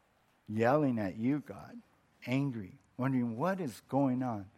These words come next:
not understanding. But, Lord, thank you for the truth in your word that helps us, Lord, that calms us. To,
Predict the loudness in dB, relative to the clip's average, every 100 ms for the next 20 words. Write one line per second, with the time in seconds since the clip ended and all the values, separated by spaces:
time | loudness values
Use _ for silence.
0 | -20 -20 -10 4 8 8 6 2 0 -2
1 | -4 -6 0 2 2 -2 -6 -8 -10 -12
2 | -10 0 2 2 0 -2 -2 -6 -2 0
3 | 2 0 -4 -2 0 0 0 0 2 0
4 | 2 2 0 -6 -8 -10 -20 -20 -20 -20
5 | 2 6 6 4 -4 -8 -8 -8 -4 -4
6 | -4 -12 -20 -20 -20 _ -20 _ _ _
7 | _ -20 -20 -6 -6 -4 4 6 6 0
8 | -12 -16 -18 -18 -20 -20 _ _ _ _
9 | _ _ _ _ _ 0 0